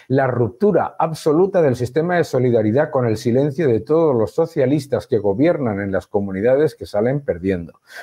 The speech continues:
Porque sí, oh, han dado mensajes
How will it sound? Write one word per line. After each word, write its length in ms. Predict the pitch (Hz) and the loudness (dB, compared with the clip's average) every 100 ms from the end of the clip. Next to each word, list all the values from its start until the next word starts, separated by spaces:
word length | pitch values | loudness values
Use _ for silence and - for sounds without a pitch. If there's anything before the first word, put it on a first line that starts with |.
| - | -6
Porque 440 | 113 98 - 98 - - - | -4 -2 -2 -4 -4 -20 -8
sí, 320 | - 117 127 - - | -2 -2 -4 -14 -2
oh, 540 | 98 127 135 120 78 - - - | 2 4 4 2 -2 -10 -10 -6
han 200 | 110 110 | -2 0
dado 360 | 113 117 117 - - | 0 0 0 -4 -4
mensajes 640 | 117 113 - 120 123 - | -2 0 -2 -2 -2 -4